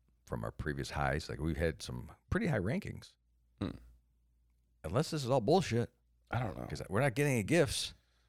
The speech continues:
Speaker 2: Yeah, nobody's sending us shit.
Speaker 1: I'm not getting,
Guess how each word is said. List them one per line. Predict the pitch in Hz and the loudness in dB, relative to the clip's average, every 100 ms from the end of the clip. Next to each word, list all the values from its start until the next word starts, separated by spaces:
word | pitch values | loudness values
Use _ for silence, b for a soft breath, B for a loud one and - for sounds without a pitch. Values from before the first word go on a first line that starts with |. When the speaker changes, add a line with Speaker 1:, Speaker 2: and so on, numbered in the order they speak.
| _ _ | _ _
Speaker 2:
Yeah, | - | -2
nobody's | 101 113 101 | 0 4 4
sending | - 80 90 | 4 2 -4
us | - | -4
shit. | - - - - - _ _ _ - | -4 -4 -8 -12 -20 _ _ _ -2
Speaker 1:
I'm | 117 | 4
not | 156 | 6
getting, | 180 151 110 | 6 6 6